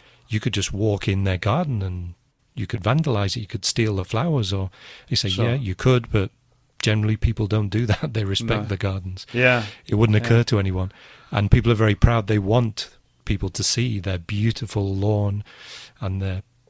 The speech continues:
Speaker 1: beautifully cut and their flowers, and, and it's almost a competition between neighbours looking at each other's <laughs> lawns and their, who's
Speaker 2: That's
Speaker 1: got the
Speaker 2: true.
Speaker 1: best garden or the best kept garden.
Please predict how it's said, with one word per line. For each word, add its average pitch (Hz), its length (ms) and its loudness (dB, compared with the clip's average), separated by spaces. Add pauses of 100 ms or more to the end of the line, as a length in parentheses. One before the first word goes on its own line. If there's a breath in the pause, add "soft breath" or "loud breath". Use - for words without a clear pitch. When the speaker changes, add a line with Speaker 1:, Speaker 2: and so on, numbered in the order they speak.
(100)
Speaker 1:
beautifully 107 420 -2
cut - 360 -2
and 98 120 -2
their 95 100 -2
flowers, 104 640 -2
and, 95 220 -4 (380 loud breath)
and - 100 -2
it's - 100 2
almost 113 240 4
a - 40 -4
competition 107 640 -2
between 98 340 0
neighbours 95 440 -2
looking 101 320 -4
at - 120 2
each - 100 -2
other's 98 260 -2
<laughs> 104 100 2
lawns 101 420 -2
and 107 200 -2
their, 107 220 2 (380 loud breath)
who's 110 180 6
Speaker 2:
That's - 60 0
Speaker 1:
got 113 100 2
the 113 80 0
Speaker 2:
true. 117 40 0
Speaker 1:
best 107 240 0
garden 104 360 0
or 92 80 -4
the 90 100 -6 (100)
best - 260 -8 (420 soft breath)
kept - 480 -6 (180)
garden. 98 440 -4